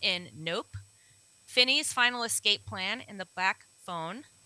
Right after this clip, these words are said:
The feral predator takes out a bear in Prey. Tess and Keith run into the mother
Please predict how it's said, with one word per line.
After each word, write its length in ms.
The 80
feral 420
predator 480
takes 380
out 160
a 60
bear 420
in 240
Prey. 600
Tess 280
and 160
Keith 300
run 200
into 260
the 100
mother 480